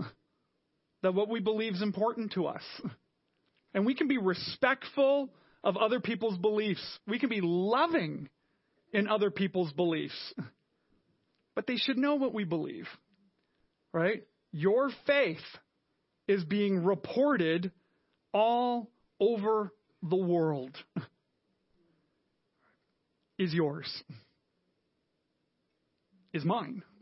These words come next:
Is our churches. I mean, when I went to Colombia recently, I was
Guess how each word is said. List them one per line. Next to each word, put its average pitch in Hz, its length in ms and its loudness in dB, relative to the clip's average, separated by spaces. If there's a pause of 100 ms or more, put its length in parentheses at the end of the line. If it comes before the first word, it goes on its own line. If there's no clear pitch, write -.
(1600)
Is 175 140 0
our 208 140 2
churches. - 440 -4 (160)
I - 40 -2 (1600)
mean, 185 100 2
when 190 100 4
I 190 40 4
went 214 160 0
to 226 80 0
Colombia 214 500 2
recently, 170 460 0
I 156 80 2
was 160 180 -2